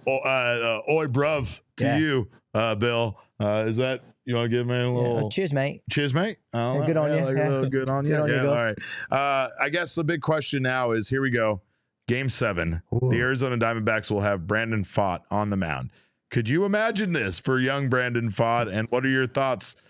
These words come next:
Speaker 1: on his, hi-, uh, on Pfaadt being just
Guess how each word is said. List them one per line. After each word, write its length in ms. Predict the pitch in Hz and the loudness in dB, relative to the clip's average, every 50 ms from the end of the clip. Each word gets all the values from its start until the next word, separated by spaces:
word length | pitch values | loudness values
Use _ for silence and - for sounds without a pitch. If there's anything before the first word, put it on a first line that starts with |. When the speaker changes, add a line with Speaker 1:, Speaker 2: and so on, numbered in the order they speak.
| _ _ _ - | _ _ _ -2
Speaker 1:
on 640 | 110 113 117 117 113 113 110 107 104 101 101 98 85 - | 0 0 2 2 2 2 2 2 2 2 0 -2 -4 -2
his, 480 | - 101 120 120 117 117 110 107 107 120 - 110 | -2 0 0 2 2 0 0 -2 -4 -6 -4 -2
hi-, 160 | 110 117 127 123 - - | 0 0 -2 -2 -4 -2
uh, 180 | 120 120 127 | 0 0 0
on 220 | 123 131 147 160 147 | 0 0 -2 -2 0
Pfaadt 320 | - 190 214 220 214 226 | 0 0 0 0 -2 -2
being 280 | 262 196 196 185 175 170 | -2 -2 -2 0 0 0
just 280 | 160 165 143 - - | 0 0 -2 -4 -8